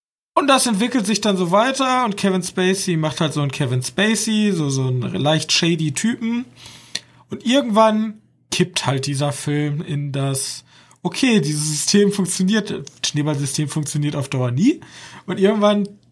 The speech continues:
geht dieses System halt kaputt und am Anfang denkt man sich so, „Okay, jetzt wird da so ein Wirtschaftskrimi raus“ oder so.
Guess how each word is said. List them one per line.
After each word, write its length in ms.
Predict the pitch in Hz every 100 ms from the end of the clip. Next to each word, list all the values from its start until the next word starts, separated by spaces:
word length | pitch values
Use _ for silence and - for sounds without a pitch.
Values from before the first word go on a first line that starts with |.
| _
geht 220 | - 185 196
dieses 300 | 180 180 -
System 560 | - 170 - 202 196
halt 160 | 190 185
kaputt 440 | 175 160 - 247
und 80 | 165
am 120 | 165
Anfang 260 | 185 196 185
denkt 200 | 185 196
man 120 | 185
sich 100 | 165
so, 100 | 190
„Okay, 160 | 135 165
jetzt 160 | 147 -
wird 140 | 170
da 60 | 160
so 120 | 147
ein 140 | 127
Wirtschaftskrimi 880 | 143 214 - 190 - - - 190 185
raus“ 320 | 170 180 180
oder 80 | 185
so. 100 | 185